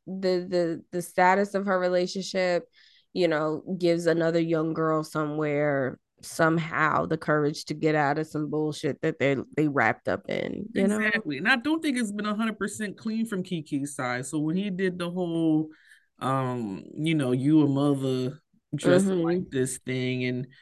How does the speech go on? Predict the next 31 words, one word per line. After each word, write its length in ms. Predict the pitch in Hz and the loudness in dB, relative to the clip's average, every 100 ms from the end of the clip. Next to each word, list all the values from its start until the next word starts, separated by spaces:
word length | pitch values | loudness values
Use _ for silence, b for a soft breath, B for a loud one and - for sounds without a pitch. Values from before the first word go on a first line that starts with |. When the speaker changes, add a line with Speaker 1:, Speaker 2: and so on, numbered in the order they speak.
| b b _ | b b _
Speaker 2:
you 80 | 151 | 0
know, 200 | 139 127 | 0 0
she 320 | 135 139 135 | -2 0 0
sold 420 | 135 - 143 147 | 0 4 6 6
the 80 | 143 | 4
merch, 480 | 135 135 139 135 - | 0 2 0 -2 -4
and 100 | 131 | 0
then, 300 | 139 135 135 | 2 2 0
you 140 | 127 | 0
know, 180 | 135 123 | 0 0
they 140 | 120 120 | 2 2
post 280 | 123 127 | 0 -2
a 40 | 139 | 0
video 360 | 131 131 127 | 0 2 2
and 240 | 123 120 - | 0 -4 -4
a, 60 | - | -4
a, 20 | |
like, 260 | 113 - - | 0 0 -2
a 160 | 62 - | -6 -10
few 260 | - 139 | 2 6
weeks 300 | 147 139 - | 6 4 2
later 200 | 143 139 123 | 2 2 2
that 100 | 123 | 0
they 120 | 131 | 0
were 120 | 117 | 0
back 300 | 196 131 127 | 2 2 2
Speaker 1:
Mm-hmm. 80 | 185 | 0
Speaker 2:
in 60 | 131 | -4
the 60 | 120 | -4
same 280 | - 123 | -4 -4
vicinity 680 | - - 185 175 156 160 156 | -4 -4 2 4 6 6 6